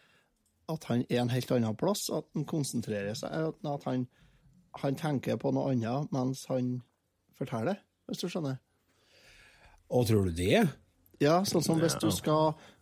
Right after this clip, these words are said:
Speaker 1: hvis du skal forklare hva har du gjort de siste dagene, hvis du skal fortelle det til noen, så er det ofte at du kikker, ikke ser den personen du snakker til i øynene, men at du liksom,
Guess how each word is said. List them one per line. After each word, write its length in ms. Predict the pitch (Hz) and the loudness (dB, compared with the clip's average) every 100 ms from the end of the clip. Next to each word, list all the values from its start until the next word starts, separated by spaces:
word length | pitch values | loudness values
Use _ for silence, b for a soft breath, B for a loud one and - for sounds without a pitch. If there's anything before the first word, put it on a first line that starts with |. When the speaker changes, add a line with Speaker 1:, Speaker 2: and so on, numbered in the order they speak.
| - | -2
Speaker 1:
hvis 140 | 160 | 0
du 80 | 170 | 0
skal 220 | 151 - | 0 -2
forklare 760 | 147 165 - 156 143 151 160 156 - - | -2 -4 0 2 4 4 4 0 -4 -2
hva 140 | 185 185 | 2 4
har 80 | |
du 80 | 165 | 4
gjort 160 | 160 160 | 2 0
de 80 | 170 | 0
siste 340 | 175 - 135 | 0 0 0
dagene, 340 | 147 139 117 147 | 0 0 0 -2
hvis 100 | 160 | -4
du 60 | |
skal 160 | 214 143 | -6 -6
fortelle 400 | 160 - 151 165 | -6 -6 -4 -2
det 140 | 160 156 | -2 -2
til 80 | |
noen, 160 | 151 127 | -2 -2
så 120 | - 165 | -2 0
er 60 | |
det 100 | 143 | 0
ofte 200 | 135 - | -2 -8
at 60 | - | -8
du 60 | 143 | -4
kikker, 560 | 156 131 - 117 123 - B B B B B B B _ - - | 0 0 -2 -4 -4 -6 B B B B B B B _ -16 -8
ikke 240 | 160 151 139 | -6 -2 -2
ser 360 | - 151 151 - | 2 2 0 -2
den 180 | 175 135 | 0 0
personen 340 | 127 147 123 | 0 -2 0
du 80 | 113 | -2
snakker 280 | 131 - 117 | -2 -4 -4
til 160 | 139 151 | -2 0
i 60 | |
øynene, 320 | 143 127 110 147 | 0 0 -2 -2
men 80 | 151 | -2
at 80 | |
du 140 | - 143 | -2 -4
liksom, 500 | 156 143 131 120 | -4 -6 -4 -2